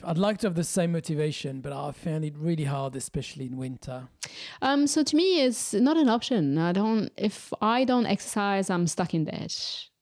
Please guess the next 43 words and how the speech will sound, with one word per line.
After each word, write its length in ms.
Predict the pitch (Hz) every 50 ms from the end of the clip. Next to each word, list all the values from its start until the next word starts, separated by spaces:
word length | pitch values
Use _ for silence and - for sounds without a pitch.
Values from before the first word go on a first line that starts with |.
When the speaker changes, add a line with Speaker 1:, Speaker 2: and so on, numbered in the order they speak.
| _ _ _ _ -
Speaker 2:
My 140 | 185 175 170
life's 260 | 170 156 156 - - 180
over 400 | 170 160 160 - - 160 170 - _ _ _ _ _ _ _ _ _ -
again. 440 | 180 156 147 - 127 165 180 170 - _ _ _ _ _ _ _ _ _ _ _ _ _ _
So 100 | - -
it's, 420 | - - - - - - - - _ _ _ -
I 120 | 208 214
don't 160 | 220 220 220
need 180 | 214 214 208 196
motivation. 760 | 208 208 196 - 208 190 185 180 175 - 185 175 175 175 - - _ -
I 140 | - 196 196
don't 140 | 190 185 175
need 160 | 170 165 165
motivation. 440 | 170 170 - 185 170 165 - 190 175
But 120 | 269 285
also, 360 | 294 349 311 - 294 214 196
like, 280 | 185 180 165 123 - 190
look, 300 | 208 202 - - - - - - - - - - _
not 200 | - 294 311 262
gonna 160 | - 220 196 185
lie, 500 | 185 180 180 175 170 175 175 180 185 185
there's 220 | 196 214 214 -
a 40 | 233 -
physical 460 | - - 294 240 240 - - 202 -
aspect 460 | - 185 190 - - 208 196 - -
of 60 | 202
things. 500 | - - 202 190 185 185 185 185 180 -
I'm 140 | 185 196 202
gonna 160 | 208 214 190
hit, 380 | 185 175 190 190 165 - - _ _ _ _ _ _ _ _ _ _ _ _ _ _ _ _ _ _ _ _ _ _ _ _ _ _ _ _ -
mm, 400 | 214 202 196 196 196 190 190 - -
I, 160 | 196 196 190 - -
I 120 | - 202 190
shouldn't 260 | - - 202 185 -
say 160 | - 175 175
my 140 | 170 170 - -
age, 300 | 180 170 190 - - -
really. 160 | 190 - -
I 60 | -
don't 80 | 185 175
wanna 160 | - - 180
say 120 | - -
my 120 | 170 -